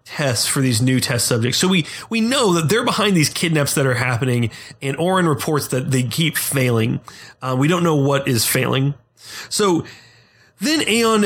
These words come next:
finds a moment to sneak up on Trevor as he's practicing a speech. She pulls a gun to shoot him, but she hesitates, and Trevor looks at her and says, "Catherine,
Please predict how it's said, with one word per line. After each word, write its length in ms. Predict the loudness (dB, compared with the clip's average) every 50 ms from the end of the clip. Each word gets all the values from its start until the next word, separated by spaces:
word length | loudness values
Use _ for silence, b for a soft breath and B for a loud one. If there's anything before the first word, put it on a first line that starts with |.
| 0 -2
finds 420 | -4 -2 -2 0 0 2 2 2 4
a 40 |
moment 380 | 4 4 4 2 2 2 2 2
to 80 | 2 2
sneak 360 | 2 2 2 2 2 2 2
up 100 | 2 2
on 140 | 2 2 2
Trevor 480 | 2 2 2 2 2 2 2 2 2 2
as 120 | 2 2
he's 100 | 0 0
practicing 520 | 0 0 -2 -2 0 0 0 0 2 2
a 40 | 2
speech. 440 | 0 0 -2 0 0 0 0 0 0
She 260 | -2 0 0 0 0
pulls 400 | -2 -2 -2 -2 0 0 0 0 0
a 60 | 2
gun 280 | 2 2 4 4 4
to 60 | 4 2
shoot 300 | 2 2 2 2 2 4
him, 160 | 2 2 2
but 120 | 0 0
she 160 | 0 0 0
hesitates, 680 | 0 0 0 0 2 2 0 0 0 0 0 0 0 -2
and 120 | -2 -2 -2
Trevor 500 | 0 0 0 0 0 2 0 0 -2 B B B B B B B
looks 400 | -6 -2 0 0 0 0 0 0
at 80 | 0 2
her 220 | 2 2 0 0
and 160 | -2 -2 -2
says, 240 | 0 2 2 0 0
"Catherine, 800 | -2 -6 -8 -4 -4 -2 -2 -2 -2 0 0 0 0 0 0 -2